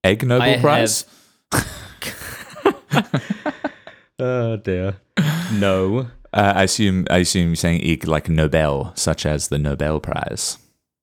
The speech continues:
Speaker 2: Right. I G N O B L E. It's
Speaker 1: Mm-hmm.
Speaker 2: sort of like a
Speaker 1: No.
Speaker 2: satirical Nobel Prize.
Speaker 1: N O B E L.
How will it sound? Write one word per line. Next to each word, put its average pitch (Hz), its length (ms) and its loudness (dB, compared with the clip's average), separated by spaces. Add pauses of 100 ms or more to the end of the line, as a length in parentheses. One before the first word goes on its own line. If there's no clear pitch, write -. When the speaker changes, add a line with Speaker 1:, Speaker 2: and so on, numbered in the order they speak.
(120)
Speaker 2:
Right. 95 360 -2
I 113 200 2
G 104 440 -2
N 98 140 0
O 95 80 2
B 90 180 0
L 82 160 -2
E. 82 180 -6 (120)
It's 82 200 2
Speaker 1:
Mm-hmm. - 360 0
Speaker 2:
sort 107 260 0
of 95 200 -4
like 92 140 -4
a - 20 -6
Speaker 1:
No. 82 260 2
Speaker 2:
satirical 87 600 -2 (100)
Nobel 80 180 0
Prize. 82 120 -2
Speaker 1:
N 80 100 0
O - 40 -2
B 82 140 -2
E 78 100 0
L. 71 300 -4